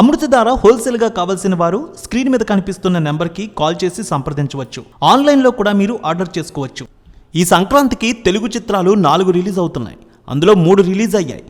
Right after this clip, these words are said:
రేపు నా స్వామి రంగా రిలీజ్ అవ్వబోతోంది. ఇప్పటికే మూడు రిలీజ్ అయి థియేటర్లో సందడి చేస్తున్నాయి. ఒకటి హనుమాన్ కాగా, మరొకటి సూపర్ స్టార్ మహేష్ బాబు నటించిన గుంటూరు కారం, ఇక సైంధవ్ కూడా నేడు గ్రాండ్గా రిలీజ్ అయింది. ఈ చిత్రాలకు సూపర్ రెస్పాన్స్ వస్తోంది. ఇక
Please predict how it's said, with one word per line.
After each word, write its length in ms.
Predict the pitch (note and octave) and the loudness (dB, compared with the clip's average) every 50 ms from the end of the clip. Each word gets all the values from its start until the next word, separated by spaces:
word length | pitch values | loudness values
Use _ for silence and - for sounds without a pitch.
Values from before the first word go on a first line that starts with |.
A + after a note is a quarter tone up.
| - - _ - - C#3+ | -20 -20 _ -6 -2 -2
రేపు 200 | E3 E3 F3 G#3 B3 G#3+ F3+ D3 | -2 0 0 0 0 2 2 2
నా 80 | C#3+ F3+ F#3 - | 2 2 2 2
స్వామి 200 | A3 A3 G#3+ G3+ G3+ | 2 2 2 2 2
రంగా 180 | G3 F#3+ G3+ F#3+ F#3+ | 2 0 0 0 0
రిలీజ్ 220 | F#3 F#3+ E3+ F3+ F3 | 0 -2 0 0 -2
అవ్వబోతోంది. 540 | F3 D#3+ E3+ E3 E3+ C#3 A#2 F#2+ - - - _ _ _ _ - C3+ | -2 -2 -2 -4 -4 -6 -10 -10 -12 -18 -20 _ _ _ _ -10 -8
ఇప్పటికే 320 | - - B3 A#3+ A#3 A#3 A3 A3 G#3 | -2 0 0 2 2 4 4 4 6
మూడు 180 | G#3 G3+ F#3+ G3 F3+ | 6 6 6 4 4
రిలీజ్ 240 | F#3 F#3+ G#3 F3+ F#3+ G3 | 4 0 0 0 0 0
అయి 100 | A3+ G#3 D#3 | 0 -2 -4
థియేటర్లో 440 | C#3 F#3 F#3+ G#3 F#3 F#3 F#3 G3 G3+ G3+ G3+ | -4 -2 0 0 0 0 0 -2 -2 -2 -2
సందడి 320 | F3+ D#3+ E3+ F#3+ G3 G3 F3 F3+ | -4 -4 -4 -4 -4 -4 -4 -6
చేస్తున్నాయి. 420 | E3+ D#3 - - B2+ G2+ - - - _ _ _ _ _ _ - | -6 -6 -6 -10 -10 -10 -12 -18 -20 _ _ _ _ _ _ -2
ఒకటి 260 | D3 E3+ F#3 - G3+ F3+ C#3 | -2 -2 0 0 0 2 2
హనుమాన్ 340 | D#3+ F#3+ A3 B3+ C4 B3 A#3+ A3 | 2 4 4 4 4 2 2 2
కాగా, 200 | G3 F#3 G3 G3+ G#3 F#3+ | 2 2 2 2 2 2
మరొకటి 380 | F3 E3+ F#3 F#3+ E3+ D#3+ F3+ G3 A#3 A3+ | 2 4 2 2 0 0 -6 -6 -6 -4
సూపర్ 260 | - G#3+ F3 G#3+ G#3 G3 | -4 -4 -2 -2 -4 -4
స్టార్ 220 | - G#3+ G3 F#3+ F3 E3+ | -2 -2 0 0 0 0
మహేష్ 260 | E3 F3 G3 F#3 E3+ F3 | 0 0 0 -2 -2 -2
బాబు 160 | G3 F3+ F3+ F3 | -2 -2 0 -2
నటించిన 360 | E3 D#3 D#3+ D#3+ D#3 E3 E3+ F3+ G3 E3 C3+ | -2 -2 -4 -4 -4 -4 -4 -4 -4 -4 -4
గుంటూరు 320 | C#3+ D3+ D3+ F#3 F3+ F3 E3 | -4 0 2 2 2 0 0
కారం, 240 | - A#2+ F#2+ E2 - - - - - - - C#3+ | -4 -6 -8 -10 -14 -18 -20 -20 -20 -14 -12 -8
ఇక 180 | - D3 D#3+ F#3+ - - | -4 -2 -2 -2 0 -2
సైంధవ్ 340 | - F#3+ G#3 A3+ A3 A#3 A3 A3+ | -2 0 2 4 4 4 4 4
కూడా 140 | G#3 F#3+ F#3+ G#3 | 2 -2 -2 -2
నేడు 160 | G#3 G3 F3+ G3 | -2 -2 -2 -2
గ్రాండ్గా 340 | G3+ G3 G#3 A3 A3+ G#3+ G#3 G3 | -2 0 0 0 0 0 0 0
రిలీజ్ 200 | G3 G#3 F3 F#3+ E3 | -2 -4 -4 -4 -4
అయింది. 200 | C3 A2+ - - - - _ _ _ _ _ - | -6 -8 -12 -16 -20 -20 _ _ _ _ _ -2
ఈ 80 | E3 G3 G3 | -2 0 0
చిత్రాలకు 400 | A#3 A3+ C#4+ C#4+ C#4 C#4 C4+ B3+ - - | 0 2 4 4 4 4 2 -2 -2 -2
సూపర్ 280 | A#3+ A#3 - B3 G#3 A3+ | -4 0 0 0 2 0
రెస్పాన్స్ 360 | A3 A3 - A#3 A#3 A3 G#3+ G#3 | 0 -2 -2 -2 -2 0 0 -2
వస్తోంది. 360 | F3+ - - F3+ C3 F#2 - - - - _ _ _ - D3 | -4 -4 -6 -8 -8 -8 -10 -16 -20 -20 _ _ _ -12 -8
ఇక 100 | C3+ - | -6 -6